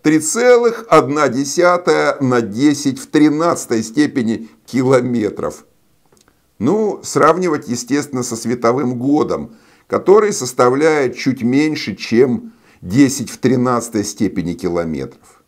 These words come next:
Ну, и тогда один парсек, одна параллакс секунда, это три целых двадцать шесть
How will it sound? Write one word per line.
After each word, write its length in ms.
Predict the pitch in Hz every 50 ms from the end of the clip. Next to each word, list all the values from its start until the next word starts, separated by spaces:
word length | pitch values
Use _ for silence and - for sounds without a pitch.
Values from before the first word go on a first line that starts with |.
| _ _ _
Ну, 320 | - 190 - - 165 202
и 140 | 170 - 139
тогда 680 | 135 139 117 110 110 104 120 139 156 151 131 - - - - _ -
один 540 | - 117 117 95 110 135 151 143 123 -
парсек, 560 | - 131 123 143 135 - - 190 208 220 - - - - _ _ _ _ -
одна 420 | - 131 120 104 123 131 127 117
параллакс 720 | - - - - 131 135 131 131 135 131 123 113 101 -
секунда, 640 | - - 120 120 - 110 104 92 78 76 80 73 - _ _ -
это 320 | - 110 - - - 139 135
три 240 | 135 151 139 143
целых 640 | 135 - - 170 190 214 214 208 220 226 220 - - -
двадцать 480 | 113 104 120 120 120 117 120 - 117 113
шесть 440 | - - 139 135 120 110 - -